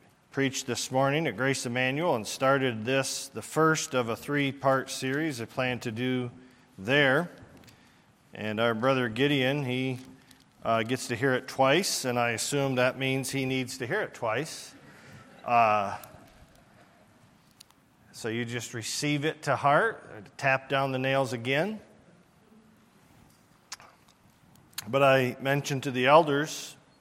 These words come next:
before the service, uh, how encouraged I was with Gideon,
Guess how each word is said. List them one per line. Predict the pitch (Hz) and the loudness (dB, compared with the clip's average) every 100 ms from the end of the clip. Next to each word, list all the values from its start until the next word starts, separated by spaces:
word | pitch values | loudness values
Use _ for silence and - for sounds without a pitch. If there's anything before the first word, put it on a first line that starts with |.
| 104 | -20
before | 104 - 135 | -12 -2 0
the | 117 | 0
service, | 107 147 156 139 131 123 | -2 0 2 0 -2 -4
uh, | 113 98 - - - - - - 101 | -6 -6 -18 -20 -20 -20 -20 -14 -12
how | - 127 | -2 -2
encouraged | 117 - 156 151 131 135 | -2 -2 0 0 0 -2
I | 123 | -2
was | 120 143 151 151 151 | 4 6 6 2 -4
with | 131 123 113 - - - 113 | -4 -2 -4 -10 -20 -20 -6
Gideon, | 117 135 135 147 151 | -2 0 0 0 -4